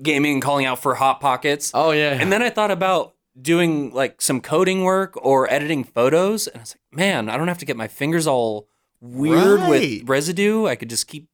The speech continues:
Speaker 1: and have, yeah."
Speaker 3: That's
Speaker 1: Maybe
Speaker 3: one
Speaker 1: the
Speaker 3: of
Speaker 1: other
Speaker 3: the
Speaker 1: side could have, like, a beer and then the other side chips and
Speaker 3: That's one of the things with snacking, right? You, you kinda inundated one hand
Speaker 1: Mm-hmm.
Speaker 3: 'cause you designate that as the snack hand.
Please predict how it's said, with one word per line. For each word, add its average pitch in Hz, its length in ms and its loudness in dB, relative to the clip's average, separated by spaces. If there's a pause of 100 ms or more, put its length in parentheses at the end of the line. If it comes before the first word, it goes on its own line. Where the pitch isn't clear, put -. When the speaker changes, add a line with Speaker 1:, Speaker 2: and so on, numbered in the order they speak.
(160)
Speaker 1:
and 127 140 -8
have, 131 200 -8 (100)
yeah." 127 320 -8 (320)
Speaker 3:
That's 170 100 -2
Speaker 1:
Maybe 175 140 0
Speaker 3:
one - 80 6
Speaker 1:
the - 40 4
Speaker 3:
of - 60 2
Speaker 1:
other 208 80 4
Speaker 3:
the 220 60 2
Speaker 1:
side 175 140 0
could 170 100 -4
have, 147 120 -2
like, 143 140 -4
a 120 40 -14
beer 151 440 0
and 165 120 0
then 127 100 -2
the 123 80 0
other 139 60 2
side 131 280 -2
chips - 340 -4
and 120 160 -10 (800)
Speaker 3:
That's 208 140 -6
one 262 100 -2
of 247 80 -2
the 214 80 -6
things 208 260 0
with 143 120 0
snacking, 190 500 -4
right? 113 300 0
You, 143 300 0
you 143 180 -2
kinda 214 340 0
inundated 156 540 0
one 139 220 0
hand 139 480 -4 (100)
Speaker 1:
Mm-hmm. 120 200 -2
Speaker 3:
'cause 131 240 0
you 143 140 -2
designate 185 540 0
that 151 180 0
as 120 220 -2
the 113 80 -6
snack 185 340 -4
hand. - 360 -10